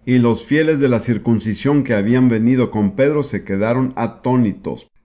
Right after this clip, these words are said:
porque el don del Espíritu Santo fue derramado sobre los gentiles". Noten que esto constituye una inmersión, hablaremos más adelante de esto, pero fueron sumergidos desde arriba. Fue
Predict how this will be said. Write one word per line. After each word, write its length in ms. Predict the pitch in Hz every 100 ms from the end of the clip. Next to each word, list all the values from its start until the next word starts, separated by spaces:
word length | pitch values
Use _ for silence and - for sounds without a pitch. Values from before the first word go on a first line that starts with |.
| _
porque 360 | 123 123 - 113
el 160 | 107
don 200 | 120 143
del 180 | 135 123
Espíritu 520 | 110 - 135 127 117
Santo 400 | 107 135 151 143
fue 160 | - 127
derramado 540 | 117 98 95 117 123
sobre 300 | 113 120 113
los 180 | 113 110
gentiles". 640 | 117 110 135 131 87 82
Noten 480 | 104 113 143 151 151
que 140 | - 127
esto 220 | 131 143
constituye 540 | 117 101 113 - 120
una 120 | 113
inmersión, 600 | 110 104 101 - 107 90
hablaremos 580 | 82 90 95 104 107 101
más 240 | 104 101 101
adelante 500 | 95 92 87 107 98
de 200 | 104 127
esto, 380 | 127 - 82 -
pero 280 | 104 98
fueron 320 | 95 123 139 127
sumergidos 720 | 117 101 90 139 143 147 - _ _
desde 540 | 117 113 107 123 -
arriba. 800 | - 113 110 95 82 80 - _ _ _ _ _ _
Fue 640 | _ - 127 143 147 _